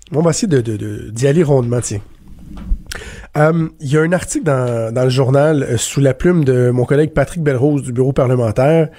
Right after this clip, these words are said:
Euh, je sais pas si ça se positionne où dans le journal de Montréal, mais dans le journal de Québec, là, que j'ai devant moi, c'est en page dix-sept.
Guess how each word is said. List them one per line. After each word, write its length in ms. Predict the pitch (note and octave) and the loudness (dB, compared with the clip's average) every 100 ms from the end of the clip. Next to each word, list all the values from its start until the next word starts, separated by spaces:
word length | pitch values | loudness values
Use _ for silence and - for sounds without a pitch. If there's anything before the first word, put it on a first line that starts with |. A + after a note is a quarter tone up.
| - - - | -20 -12 -2
Euh, 100 | D3 - | -2 0
je 120 | A#2+ | 0
sais 140 | C3+ | 0
pas 120 | - C#4 | 0 0
si 80 | |
ça 80 | E3 | 0
se 180 | - D3 | 0 -2
positionne 580 | - F#3 E3+ - F#3 F3 - | -2 0 0 0 0 0 -2
où 140 | A#3+ | 0
dans 140 | F#3+ D#3 | 2 2
le 40 | |
journal 320 | C#3 D3+ E3 | 0 0 2
de 100 | C#3+ | 2
Montréal, 500 | D3 C#3 C3 D3 F#3+ | 2 2 2 0 2
mais 60 | D#3 | 2
dans 80 | D3 | 2
le 40 | |
journal 280 | D3 F3+ G#3 | 2 0 0
de 80 | D3+ | 0
Québec, 400 | D3+ C#3 F3+ - | 2 0 0 0
là, 80 | C#3+ | 2
que 60 | |
j'ai 140 | C#3 D#3 | 2 2
devant 240 | C#3 B2 | 2 2
moi, 140 | D#3 | 0
c'est 160 | - D3 | 0 0
en 140 | C3 | 0
page 340 | - F#3 D3+ C3 | 2 0 0 -4
dix-sept. 540 | A#2+ - D3+ E3+ - | -6 0 0 0 -6